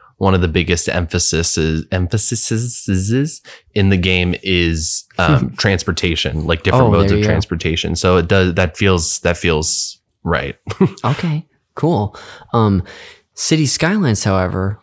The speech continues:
Speaker 2: uh, was first released, uh, for the, like, just like you said, for computers, for Windows, Mac O S, and Linux operating systems in March twenty fifteen,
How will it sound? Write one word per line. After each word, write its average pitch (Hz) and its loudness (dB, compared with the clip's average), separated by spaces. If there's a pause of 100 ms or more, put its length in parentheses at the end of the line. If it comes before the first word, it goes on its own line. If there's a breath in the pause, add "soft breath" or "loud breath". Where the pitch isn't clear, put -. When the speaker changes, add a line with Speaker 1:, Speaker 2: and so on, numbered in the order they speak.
Speaker 2:
uh, 104 0
was 98 0
first 139 -2
released, 110 0
uh, 98 2
for 98 0
the, 95 -2
like, 104 0
just - -2
like 110 0
you 104 -2
said, 95 0
for 107 -4
computers, 107 -2
for 101 -4
Windows, 101 0
Mac 95 0
O 120 0
S, 101 -2
and 101 0
Linux 98 0
operating 98 0
systems 113 0
in 95 2
March 135 0
twenty 143 -2
fifteen, 127 0